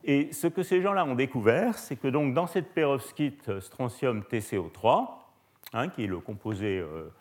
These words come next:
infini, euh, perovskite trois D, euh, euh, dont on a, dont on a souvent parlé des propriétés structurales, eh bien, euh,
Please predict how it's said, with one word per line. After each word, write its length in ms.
infini, 640
euh, 440
perovskite 520
trois 240
D, 400
euh, 160
euh, 280
dont 240
on 140
a, 280
dont 160
on 100
a 80
souvent 280
parlé 300
des 80
propriétés 440
structurales, 680
eh 120
bien, 360
euh, 500